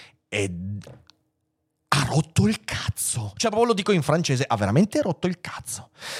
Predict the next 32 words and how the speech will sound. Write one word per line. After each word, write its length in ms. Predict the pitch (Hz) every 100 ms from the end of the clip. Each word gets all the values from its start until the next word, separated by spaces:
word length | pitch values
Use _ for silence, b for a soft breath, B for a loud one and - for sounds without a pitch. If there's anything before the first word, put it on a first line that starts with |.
| B
Accanto 420 | 123 - 196 165
a 40 |
questo, 480 | - 196 226 - -
tutta 260 | 202 - 196
la 160 | 165
polemica 560 | - 135 120 156 180 156
sulla 240 | - 117
Fat 240 | 110 151 -
Suit 380 | - 127 131
e 40 | 147
Brendan 320 | 117 107 117
Fraser, 280 | 110 95 98
che 100 | 127
peraltro 460 | 147 117 95 104 B B B
io 120 | - 147
adesso 220 | 139 135
non 100 | 123
ho 60 |
visto 240 | 127 135 127
gli 20 |
altri 160 | 113 107
film 220 | 123 120
con-, 180 | 120 110
ehm, 440 | 110 107 101 104
candidati 400 | 104 120 113 110
agli 100 | 113
Oscar, 320 | 95 - -
ma 180 | 104 104
credo 340 | - 127 127 113
che 100 | 117
Brendan 300 | 101 101 104
Fraser 340 | - 131 127